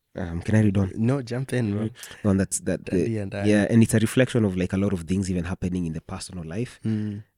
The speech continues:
Speaker 1: Um, and, and just a reminder to myself and everyone around us, especially when, um, our first instinct is to come out of the blocks judging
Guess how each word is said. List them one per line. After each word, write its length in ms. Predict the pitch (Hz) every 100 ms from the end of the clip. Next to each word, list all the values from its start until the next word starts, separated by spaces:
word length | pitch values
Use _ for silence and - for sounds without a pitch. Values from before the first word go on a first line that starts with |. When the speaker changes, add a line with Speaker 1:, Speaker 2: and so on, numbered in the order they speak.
| -
Speaker 1:
Um, 340 | 76 80 80 -
and, 140 | 85
and 120 | 76
just 200 | 85 92
a 40 | 90
reminder 420 | 78 82 85 85
to 120 | -
myself 540 | 80 78 - 95 101 85
and 120 | 82
everyone 340 | 85 87 82
around 360 | 80 80 107 120
us, 240 | 127 - -
especially 480 | - 95 92 87
when, 440 | 82 85 85 87 110 _ _ _ _ _ _ _ _ 82
um, 540 | 87 87 78 78 78 - _ _ -
our 120 | 85
first 440 | - 104 95 - -
instinct 720 | 90 85 - - 80 101 - _ _
is 160 | - -
to 140 | - -
come 260 | - 104 95
out 120 | 90
of 140 | 85 76
the 80 |
blocks 500 | 80 87 113 - - - _ _ _ _ _ _ 90
judging 800 | 90 87 82 92 90 90 90